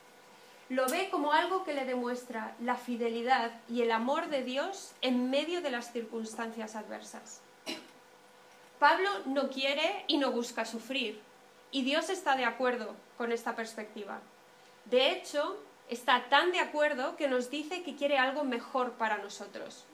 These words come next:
En sus propias palabras, "Porque yo sé los planes que tengo para vosotros", declara el Señor, "planes de bienestar y no de calamidad,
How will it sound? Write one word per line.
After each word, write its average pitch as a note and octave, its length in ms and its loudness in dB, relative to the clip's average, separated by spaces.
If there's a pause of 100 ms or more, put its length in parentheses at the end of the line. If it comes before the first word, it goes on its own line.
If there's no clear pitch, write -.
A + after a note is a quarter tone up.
(200)
En C4 160 -2
sus C4+ 200 -6
propias E4 420 0
palabras, F#3+ 680 0 (1700)
"Porque C4+ 340 0
yo F4 180 2
sé F#4 480 0
los B3+ 220 -6
planes D#4+ 440 0
que C#4+ 120 -4
tengo C4+ 340 -4
para B3 200 4
vosotros", A3 720 -8 (720)
declara B3 460 0
el A#3+ 80 -2
Señor, G#3+ 420 -4 (320)
"planes D#4 400 2
de C#4+ 100 -4
bienestar A#3+ 680 0 (440)
y B3 120 0
no C4 200 2
de C4 140 -2
calamidad, A3 580 2